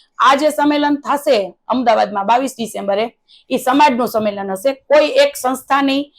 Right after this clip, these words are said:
કોઈ એક વ્યક્તિ નહીં, બધા જ, બધા જ રાજકીય ભાઈઓને જેને ઈ પણ આવકાર્ય, અમે બધાને આમંત્રણ દેવા જશું. બરાબર, રાજકારણ લેવલે જે છે, પછી રજવાડા જે છે, બરાબર, બધા જ આવકાર્ય સમાજ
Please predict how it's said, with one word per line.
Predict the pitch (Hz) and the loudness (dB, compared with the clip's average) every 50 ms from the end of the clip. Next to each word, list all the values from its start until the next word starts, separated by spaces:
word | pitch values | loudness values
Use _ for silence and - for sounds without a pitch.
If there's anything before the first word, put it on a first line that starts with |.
| - _ _ - | -20 _ _ 2
કોઈ | 523 539 | 4 6
એક | 523 262 - - | 6 6 4 2
વ્યક્તિ | - 208 226 220 - _ - 285 285 277 | 0 -2 -2 -2 -4 _ -2 -2 0 0
નહીં, | 277 269 277 277 277 _ _ _ _ _ | 2 0 0 -2 -6 _ _ _ _ _
બધા | - 240 262 262 254 233 - - 247 247 277 294 | 0 2 2 2 0 -4 -4 0 2 4 4 2
જ, | 285 - _ _ - | 0 -2 _ _ -8
બધા | 233 214 240 269 269 262 - - 254 269 277 | -4 0 0 0 0 -2 -2 0 0 2 2
જ | 247 | 2
રાજકીય | 233 233 247 240 240 - - 285 277 269 | 2 4 2 2 0 -2 0 2 2 2
ભાઈઓને | 220 247 247 262 269 269 269 269 262 | 4 4 4 6 6 4 4 0 0
જેને | 233 240 247 254 262 | 0 0 0 0 -2
ઈ | 254 247 262 | -2 -4 -4
પણ | 254 - 269 262 | -4 -2 -2 0
આવકાર્ય, | 262 262 262 262 269 262 262 | 0 0 0 2 2 2 2
અમે | 240 240 240 | 2 0 0
બધાને | 226 240 240 254 240 220 | -2 -2 0 0 -2 -2
આમંત્રણ | 220 233 247 254 247 254 254 254 | -2 -2 -4 -4 -2 -4 -2 0
દેવા | 233 247 247 247 | 0 0 2 0
જશું. | 240 - 220 233 - - 277 269 269 _ _ _ _ _ - - _ - | 0 -2 -4 -8 -6 -6 -8 -8 -8 _ _ _ _ _ -20 -20 _ -2
બરાબર, | 220 254 277 254 269 240 | 0 2 2 2 2 2
રાજકારણ | 226 233 240 240 - - 269 262 269 269 | 2 2 0 0 0 0 0 0 0 0
લેવલે | 262 262 262 262 262 262 262 262 254 | 0 2 2 2 2 2 2 2 2
જે | 233 247 254 | 2 2 2
છે, | 247 247 240 254 254 254 262 _ _ _ _ _ _ - | 0 2 0 0 0 0 -2 _ _ _ _ _ _ -4
પછી | 233 233 - 247 | -4 -2 -2 -2
રજવાડા | 214 214 214 190 220 233 254 269 269 262 262 254 254 - _ - | 0 0 0 2 2 2 2 4 4 4 4 2 0 -2 _ -12
જે | 175 - 247 247 240 | -4 0 2 2 2
છે, | 247 - 254 254 247 240 233 - _ _ _ _ _ | 2 2 2 2 2 2 0 -6 _ _ _ _ _
બરાબર, | - 233 269 269 269 247 | 0 2 2 2 2 0
બધા | 214 208 269 302 320 311 294 233 208 285 285 302 | 2 4 4 4 6 4 4 2 4 4 4 4
જ | 269 262 | 4 4
આવકાર્ય | 277 277 269 269 269 269 262 262 | 4 4 4 2 2 2 2 0
સમાજ | 262 - 240 262 285 302 302 | 0 0 0 2 4 4 2